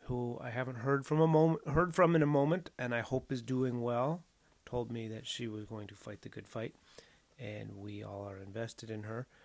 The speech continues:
Uh, following those two, s-,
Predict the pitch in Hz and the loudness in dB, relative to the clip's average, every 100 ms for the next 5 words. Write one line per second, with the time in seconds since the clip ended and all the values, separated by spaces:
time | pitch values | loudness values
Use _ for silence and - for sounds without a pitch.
0 | - _ _ _ _ 131 117 - - _ | -20 _ _ _ _ -18 -16 -14 -16 _
1 | _ _ _ _ _ _ _ - - - | _ _ _ _ _ _ _ -14 -6 4
2 | 151 160 151 139 135 135 131 - 123 120 | 6 8 6 4 2 2 0 -2 -4 -4
3 | 131 - 104 127 - - | -8 -16 -12 -2 2 2